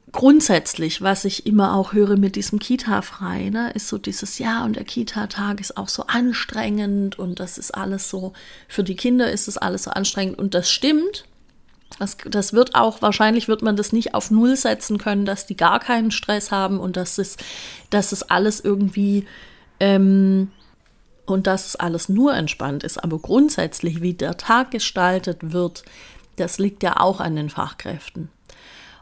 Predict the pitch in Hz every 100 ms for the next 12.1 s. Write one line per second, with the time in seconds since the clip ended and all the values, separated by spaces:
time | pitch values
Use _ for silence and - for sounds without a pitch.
0 | _ - 180 180 175 - - - 170 175
1 | 175 175 180 180 185 180 - 175 190 202
2 | - 190 185 - 180 170 165 156 156 160
3 | 185 185 190 - 185 - 180 175 175 -
4 | 175 170 170 160 170 170 170 165 175 151
5 | 175 180 180 165 165 - - 175 185 -
6 | 185 170 - 185 202 208 196 196 190 190
7 | - 247 269 202 160 190 226 185 208 254
8 | - - - - - - - - - -
9 | - - 196 202 196 202 - - 202 202
10 | 196 196 233 226 214 214 202 202 208 -
11 | 196 - 190 202 208 - 185 196 185 185
12 | -